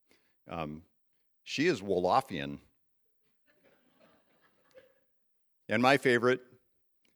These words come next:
personal favorite, if you sit down with me, I'll share my drugs with you.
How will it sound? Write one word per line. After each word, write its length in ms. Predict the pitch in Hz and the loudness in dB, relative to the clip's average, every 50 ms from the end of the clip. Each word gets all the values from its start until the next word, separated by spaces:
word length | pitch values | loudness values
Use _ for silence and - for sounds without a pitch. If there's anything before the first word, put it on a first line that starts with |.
| _ _ _ _ _ _ | _ _ _ _ _ _
personal 320 | - 127 123 - - 95 - | -6 -4 -4 -4 -6 -12 -10
favorite, 380 | - 90 82 78 85 113 - - _ _ _ _ _ _ _ _ _ _ _ - | -6 -6 -6 -4 -6 -8 -8 -10 _ _ _ _ _ _ _ _ _ _ _ -16
if 160 | - 101 - | -14 -8 -6
you 80 | 147 156 | -6 -6
sit 240 | 147 - 147 107 92 | -6 -6 -8 -6 -2
down 260 | 104 101 107 139 143 | -2 0 0 0 -2
with 160 | 120 95 - | -6 -6 -6
me, 160 | 90 85 85 | -8 -6 -4
I'll 140 | 87 82 82 | -4 -4 -6
share 220 | - - 98 95 | -6 -8 -8 -6
my 160 | 95 85 76 78 | -6 -6 -8 -6
drugs 320 | 78 90 107 120 104 - | -4 -4 -4 -6 -6 -10
with 180 | 78 69 - - | -16 -16 -16 -14
you. 200 | 71 82 104 | -12 -12 -14